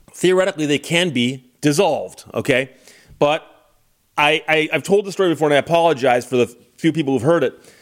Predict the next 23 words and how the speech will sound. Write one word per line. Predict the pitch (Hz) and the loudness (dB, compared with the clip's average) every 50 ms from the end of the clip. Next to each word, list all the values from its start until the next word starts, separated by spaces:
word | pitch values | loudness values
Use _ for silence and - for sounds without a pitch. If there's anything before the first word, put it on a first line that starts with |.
| _ - | _ -4
I've | 143 151 160 143 | -2 -2 -2 0
lived | 147 165 208 240 240 214 160 180 - - | 0 2 2 2 2 0 -4 -8 -6 -4
under | 170 175 170 | -2 0 0
the | 156 156 | 0 2
reign | 139 139 156 156 160 156 151 139 131 131 - - | 2 2 2 2 2 2 0 0 -2 -2 -2 0
of | 135 131 131 127 123 | 2 2 2 2 0
an | 127 | 0
H | 139 143 139 - 139 | 2 0 2 2 2
O | 135 127 131 | 2 4 4
A | 123 117 113 107 | 2 2 0 -2
on | - 117 120 | -4 -8 -6
two | - 160 165 | -4 -2 -2
different | 151 147 127 120 107 | -2 -4 -6 -10 -8
occasions, | - 117 107 101 90 87 - - - _ _ _ _ _ _ _ | -4 -4 -4 -4 -6 -10 -18 -20 -20 _ _ _ _ _ _ _
one | - 131 151 185 220 | -2 0 2 2 2
of | 220 | 2
which | 208 190 - | 2 2 0
was | 156 143 | -2 -8
a | 139 135 | -12 -12
condominium | - - 151 160 170 170 160 147 147 147 151 160 151 131 120 117 | -12 -8 -6 -4 -2 -2 0 0 0 2 2 2 0 0 -2 -2
that | 123 - - | -4 -2 -2
I | 127 131 | -2 -2
personally | 127 - - 151 160 170 156 - 147 131 123 120 120 - | -4 -6 -6 -2 0 0 0 -2 -4 -4 -4 -6 -6 -8